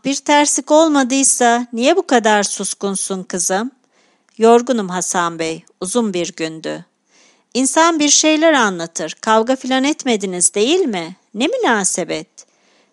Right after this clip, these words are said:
"İyi, iyi, endişeliydim biraz." "Endişelenmenize hiç gerek yoktu. Aklı başında yetişkinleriz ikimiz de." "Elbette, elbette." Ve her ikimiz de maalesef gerçeği görebiliyoruz.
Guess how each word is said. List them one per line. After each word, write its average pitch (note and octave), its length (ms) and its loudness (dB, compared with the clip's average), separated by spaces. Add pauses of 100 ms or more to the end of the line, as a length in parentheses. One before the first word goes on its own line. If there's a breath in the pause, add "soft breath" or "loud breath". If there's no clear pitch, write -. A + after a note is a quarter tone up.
(120)
"İyi, D4+ 240 4
iyi, A3+ 440 0 (220)
endişeliydim B3+ 920 0
biraz." D#3 640 -4 (220)
"Endişelenmenize A3+ 1040 0
hiç C4+ 260 -2
gerek A3 400 -2
yoktu. E3+ 520 -6 (460 soft breath)
Aklı C#4 340 -2
başında G3 640 2
yetişkinleriz A3+ 1000 0
ikimiz E3+ 500 -6
de." D3+ 220 -6 (540)
"Elbette, F#3+ 720 -2 (380)
elbette." F#3+ 720 0 (600 soft breath)
Ve B3 300 2 (100)
her C#4 260 2
ikimiz F#3 560 -4
de A#3 300 0 (100)
maalesef G#3+ 880 0
gerçeği G3+ 580 0
görebiliyoruz. E3+ 1080 -4